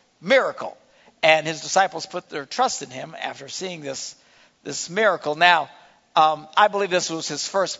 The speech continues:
public miracle. I have a theory, though the Bible doesn't say, and I certainly won't fight anybody about it, but I have this theory that Jesus had probably performed many miracles around the house for quite some time.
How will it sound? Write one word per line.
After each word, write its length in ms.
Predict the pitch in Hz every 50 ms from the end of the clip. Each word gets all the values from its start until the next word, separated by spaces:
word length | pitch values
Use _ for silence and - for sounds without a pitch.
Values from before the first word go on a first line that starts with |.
| - _ _ _ _ _
public 380 | - - 214 214 180 175 156 - - -
miracle. 440 | 143 143 151 147 143 135 143 151 165
I 80 | 180
have 160 | 190 190 190 175
a 80 | 160
theory, 800 | - - - - - - 196 208 190 175 156 143 131 117 110 101 _ - - _ _ -
though 120 | - 156
the 100 | 147 147
Bible 340 | 135 151 147 147 139 131 135
doesn't 360 | 131 131 131 117 127 123 110
say, 420 | - - 135 120 110 110 110 117 - - - _ -
and 140 | - 139 131
I 80 | 135 135
certainly 280 | - - 151 143 131
won't 200 | 131 131 135 135
fight 200 | - 151 147 143
anybody 360 | 139 135 135 131 131 123 123 123
about 260 | 120 135 123 123 135
it, 60 | 131
but 120 | - -
I 40 | 233
have 120 | 277 214 196
this 220 | 180 165 - -
theory 380 | - - 220 220 202 185 170 160
that 360 | 160 156 156 156 - - - - - - - _ -
Jesus 380 | - 247 269 247 202 175 -
had 160 | 175 170 160 -
probably 500 | 269 277 320 294 277 196 180 175 170 160
performed 560 | - - 160 156 180 185 185 175 160 151 147
many 300 | 165 208 240 254 254 233
miracles 640 | 196 180 175 160 156 147 - 143 143 143 143 143
around 340 | 139 139 143 139 139 135 135
the 100 | 135 131
house 480 | 127 131 131 127 127 131 - - - - - - _ _
for 160 | - - 160
quite 340 | - - 220 226 220 175 -
some 320 | - - 180 165 151 147
time. 440 | 131 - 175 156 139 123 117 104 -